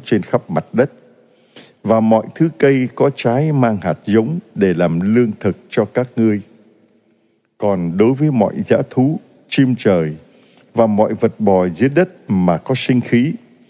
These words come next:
thì ta ban cho chúng mọi thứ cỏ xanh tươi để làm lương thực." Liền có như vậy.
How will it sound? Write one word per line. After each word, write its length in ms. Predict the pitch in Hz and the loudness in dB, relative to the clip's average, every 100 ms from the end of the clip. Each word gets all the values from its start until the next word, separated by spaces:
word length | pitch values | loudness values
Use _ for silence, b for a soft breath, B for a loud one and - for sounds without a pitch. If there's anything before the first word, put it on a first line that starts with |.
| b b _ | b b _
thì 220 | - 117 | 0 0
ta 160 | 104 127 | 2 0
ban 360 | 127 139 139 127 | 0 0 -2 0
cho 180 | 127 | 0
chúng 380 | 120 - 139 180 - - | 0 0 0 -2 -6 -8
mọi 420 | 110 98 107 98 104 | -2 2 2 2 -4
thứ 280 | - 131 170 - - | 0 0 0 -6 -4
cỏ 240 | 98 65 73 | -2 -2 -8
xanh 320 | - 113 113 - | -2 0 0 2
tươi 360 | 120 113 104 85 | 2 2 0 -2
để 180 | 87 76 | -2 -2
làm 420 | 85 80 87 104 | -4 -4 -2 0
lương 200 | 113 101 | 0 -2
thực." 220 | - 92 _ _ _ _ _ _ _ _ _ _ | -6 -6 _ _ _ _ _ _ _ _ _ _
Liền 400 | 101 101 98 82 80 | -6 -2 -2 -4 -4
có 140 | 101 107 | -2 0
như 260 | 120 104 | 0 0
vậy. 200 | 82 87 | 0 -2